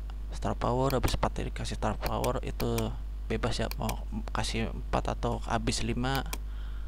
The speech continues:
nah, atau habis enam, nah, boleh.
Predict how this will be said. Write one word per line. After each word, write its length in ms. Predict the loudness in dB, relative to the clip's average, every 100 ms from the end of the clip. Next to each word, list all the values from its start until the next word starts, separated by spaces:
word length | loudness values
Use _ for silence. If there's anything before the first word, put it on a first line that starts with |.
| -4 -4 -4 -4 -2
nah, 140 | -2 -2 2
atau 480 | 2 4 4 2 2
habis 320 | 2 2 4
enam, 320 | 4 2 0 0 0 0 0 -2 -4 -4
nah, 240 | -4 -4 -6 -4 -2 0 0 0 0 2 2 2
boleh. 240 | 2 2